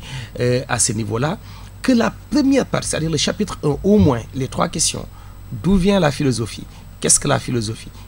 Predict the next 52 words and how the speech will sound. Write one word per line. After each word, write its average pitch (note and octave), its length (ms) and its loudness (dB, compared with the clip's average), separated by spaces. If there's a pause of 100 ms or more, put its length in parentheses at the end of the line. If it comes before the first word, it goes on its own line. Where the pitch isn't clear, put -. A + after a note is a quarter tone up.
(100)
et C#3 60 -4
comment E3+ 260 4
philosopher, A2 580 -2 (420)
que - 80 -2
ce - 60 -2
soit D#3+ 180 -2
les C3+ 140 -6 (100)
trois G#2+ 260 -2
thèmes, - 300 -4 (440)
n'est-ce A2+ 160 -2
pas, C3 140 -2
des C3 80 -4
classes A2+ 220 -6
de G2+ 60 -10
seconde G#2+ 440 -4 (360)
ou C3 60 -4
de A2 80 -4
première. G#2+ 400 -8
Comme B2 160 -4
ça, - 240 -2 (400)
on F3 200 6
arrive E3 260 4
en B2+ 160 0
classe B2+ 340 0
de A2+ 100 -2
terminale, A#2+ 480 -4 (260)
on B2+ 120 -2
passe B2 300 4
à A#2 100 0
philosophie A#2 500 -2
et A2 40 -2
religion, G#2+ 500 0 (200)
philosophie A#2+ 420 0
et G#2 80 -6
sciences, A#2 300 -4
et G#2+ 80 -6
immédiatement G#2+ 480 -4
on G#2 80 -8
passe A#2 280 -8
au G#2+ 60 -10
chapitre - 420 -8
numéro, G#2 380 -6
numéro G#2+ 320 -6
deux. G#2 160 -8 (340)
Ça, E3 180 4
c'est - 140 2
la B2+ 140 2
deuxième C#3 320 2
raison A2 280 0
qui C3+ 120 -10
fait C#3 180 -4
que C3 200 0